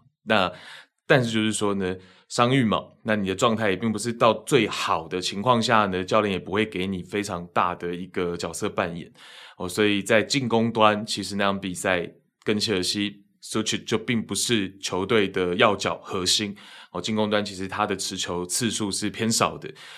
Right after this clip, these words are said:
那防守的时候，他就是在中路去做防守，然后左右去做一个协防这样子的任务。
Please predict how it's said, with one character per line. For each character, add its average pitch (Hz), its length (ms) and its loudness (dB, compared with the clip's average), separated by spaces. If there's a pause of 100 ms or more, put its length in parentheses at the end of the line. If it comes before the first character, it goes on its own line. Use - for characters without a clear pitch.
(120)
那 104 140 0
防 107 240 4
守 131 180 6
的 87 80 -2
时 - 140 -6
候， 90 240 0
他 101 160 -8
就 98 100 -6
是 95 140 -6
在 92 160 -2
中 123 320 0
路 135 340 0
去 104 200 -6
做 98 160 -2
防 87 200 -4
守， 90 320 -4 (100)
然 87 120 -12
后 92 180 -4
左 87 280 -4
右 98 160 0
去 98 180 -8
做 95 240 -4
一 - 20 -2
个 90 120 -6
协 95 280 0
防 85 240 -4
这 82 80 -8
样 87 160 -4
子 85 140 -14
的 85 160 -12
任 92 220 0
务。 90 160 -6